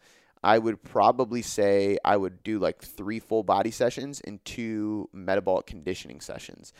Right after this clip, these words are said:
So not even all five lifting days. However, because you're, you're not really giving me much info on that, you're just saying you have four days a week, you have equipment in a garage gym set up,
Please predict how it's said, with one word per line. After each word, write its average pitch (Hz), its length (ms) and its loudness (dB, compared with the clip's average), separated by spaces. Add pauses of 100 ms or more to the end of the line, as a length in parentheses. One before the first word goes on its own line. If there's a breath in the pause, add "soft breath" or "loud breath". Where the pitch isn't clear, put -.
(140)
So - 120 -16
not 120 200 2
even 113 180 -2
all 101 220 4
five 90 300 0
lifting 87 360 -8
days. 50 320 -14 (300 soft breath)
However, 117 360 4
because 110 640 4
you're, 110 440 2
you're 113 120 -4
not 147 200 -2
really 117 220 2
giving 110 260 -4
me 104 100 -8
much 104 320 -4
info 104 260 -4
on 123 140 -6
that, 131 160 -4
you're 104 100 -2
just 101 180 -6
saying 101 240 -6
you 98 100 -2
have 95 80 -2
four 101 140 -2
days 92 140 -6
a - 40 -18
week, 117 320 -4
you 107 80 0
have 104 120 4
equipment 104 440 -6
in 85 100 -10
a 82 60 -10
garage 95 380 -2
gym 107 200 -8
set 120 160 -2
up, 120 180 0